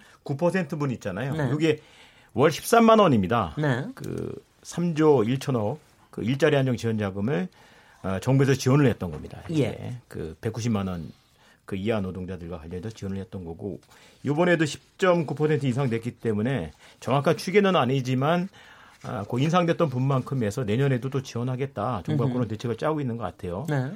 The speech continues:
Speaker 1: 그리고 앞에서 이제 산입범위 확대돼서 임금 좀 까먹는 노동자들이 발생할 수 있습니다. 이건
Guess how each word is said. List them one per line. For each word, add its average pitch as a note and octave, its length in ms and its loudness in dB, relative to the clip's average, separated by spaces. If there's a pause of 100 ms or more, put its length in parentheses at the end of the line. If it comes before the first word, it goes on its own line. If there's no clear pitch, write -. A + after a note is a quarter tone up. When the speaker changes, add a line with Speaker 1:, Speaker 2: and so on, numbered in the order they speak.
Speaker 1:
그리고 A#2+ 200 2
앞에서 C3+ 320 0
이제 A#2 220 0 (380)
산입범위 F3 560 2
확대돼서 C#3+ 1040 0
임금 D3+ 300 2
좀 C3 160 0
까먹는 D#3+ 560 2
노동자들이 G#2 560 -2
발생할 A2 360 -6
수 G#2 120 -8
있습니다. F#2+ 420 -6
이건 F#2 220 -6